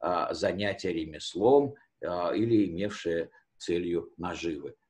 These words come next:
Вот такое было воспитание, мнение и мировоззрение воинов-спартанцев. Вместе с деньгами исчезли в Спарте, конечно, и всякие тяжбы.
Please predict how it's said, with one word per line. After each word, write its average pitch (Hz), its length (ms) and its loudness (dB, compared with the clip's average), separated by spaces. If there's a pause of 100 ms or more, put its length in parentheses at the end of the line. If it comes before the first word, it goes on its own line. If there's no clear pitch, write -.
(120)
Вот - 160 -10
такое 131 360 0
было 101 400 2
воспитание, 104 1000 -4
мнение 82 640 -8
и 104 140 -8
мировоззрение 85 880 -8 (440)
воинов-спартанцев. 98 1700 -4 (920)
Вместе 147 400 -2
с 123 40 -2
деньгами 165 640 -2 (840)
исчезли 175 680 2
в 170 80 2
Спарте, 156 540 2
конечно, 120 500 -2
и 110 180 -4
всякие 110 600 4
тяжбы. 73 880 -2